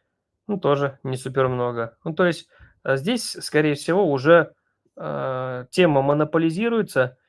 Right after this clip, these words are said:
и продают подставки только старички.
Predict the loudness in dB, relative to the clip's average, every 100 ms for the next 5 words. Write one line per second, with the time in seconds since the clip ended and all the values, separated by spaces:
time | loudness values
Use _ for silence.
0 | _ -10 -4 0 2 4 2 2 -2 -6
1 | _ 0 0 2 2 2 0 -8 -8 _
2 | _ _ _ -6 -2 -2 0 -2 -2 -10
3 | -4 0 0 -2 -6 -6 -6